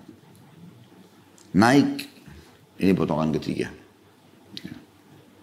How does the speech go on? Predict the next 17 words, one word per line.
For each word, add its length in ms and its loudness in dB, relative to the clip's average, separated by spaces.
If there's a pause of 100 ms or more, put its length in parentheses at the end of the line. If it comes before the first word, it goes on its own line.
(2000)
Artinya 480 4
mereka 240 2
akan 160 0
naik 280 2
ke 80 -6
langit. 280 0
Dan 120 -2
ini 200 2
menandakan 800 2
Allah 240 0
Subhanahu 560 0
Wa 40 -2
Taala 280 -2
berada 240 0
di 160 4
atas 600 -2 (120)
langit. 360 0